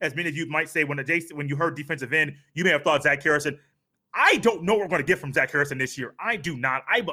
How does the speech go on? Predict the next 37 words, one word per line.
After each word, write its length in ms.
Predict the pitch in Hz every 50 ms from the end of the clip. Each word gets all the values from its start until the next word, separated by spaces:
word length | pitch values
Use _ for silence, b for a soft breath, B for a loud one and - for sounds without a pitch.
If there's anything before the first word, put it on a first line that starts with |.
| - - 165
I 100 | 208 196
know 180 | 151 180 277 339
what 100 | 330 233
I'm 60 | 180
getting 180 | 180 180 175
from 120 | - 156 139
Tyreek, 320 | 160 151 147 127 123 120 - _ _ _ -
Tyreek 220 | 190 160 135 131 -
Smith. 280 | - 170 165 117 - - _ _ _ _ _ b b b b b b b b b b b _ _ _ _ _ _ -
I 120 | 277 294
think 240 | 294 294 302 320 320 339
I 80 | 330
know 120 | 320 320 311
what 100 | 294 285
I'm 80 | 226
getting 200 | 190 269 277 247
from 120 | - 233 196
Zach 220 | 220 233 233 226
Harrison. 380 | 220 233 233 233 226 240 233 233 - 160
I 140 | 185 220
don't 100 | 233 233
think 140 | 226 214 180
it's 100 | 190 -
all 220 | - 165 180 185 156
Big 200 | 139 170 165 165
Ten 180 | - 185 165 135
first 260 | - 165 160 160 -
team 300 | - 165 156 151 135 - - _ _ _ _
play 400 | - - - 202 220 220 208 180
or 60 | 165 -
performance 600 | - 151 - - - 233 214 180 151 147 143 147
or 100 | 156 139
production 600 | 151 143 113 - - 220 214 214 214 - 175 143
from 140 | 143 143
him 160 | 147 151 143 143
right 200 | 143 147 - 143
now. 300 | 139 143 139 135 127